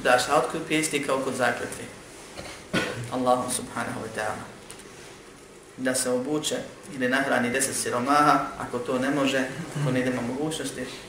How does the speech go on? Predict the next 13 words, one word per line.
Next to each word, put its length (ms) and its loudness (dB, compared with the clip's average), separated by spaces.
tek 200 2
onda 240 4
može 200 2
da 100 -2
posti 380 0
tri 220 -2
dana. 280 -2
Zbog 320 4
toga 180 10
je, 340 6
ulema 280 8
se 160 6
razilazi 580 4